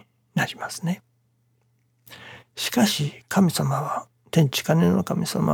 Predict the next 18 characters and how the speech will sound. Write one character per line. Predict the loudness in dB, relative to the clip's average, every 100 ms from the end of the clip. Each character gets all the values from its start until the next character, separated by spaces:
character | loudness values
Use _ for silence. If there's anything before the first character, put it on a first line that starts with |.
| 2
は | 2
人 | 4 4
間 | 4 4 4
氏 | 2 0
子 | 0
に | 0 -2 -10 _ -6
助 | -4 -4 -2
か | 0
り | 0
を | 0 -6 _ _ _ _ _ _ _ _ _ _ _ _ _ _ _ _ _ _ _ _ _ -8
与 | -6 -4 -8
え |
た | -10 -14
い。 | -14 _ _ _ _ _ _ _ _ _ _ _ _ _ _ -2
教 | 0
祖 | 2 0
様 | -2 -2 -2 -4 -4 -8 -16 -16 -18 -8 2
に、 | 4 4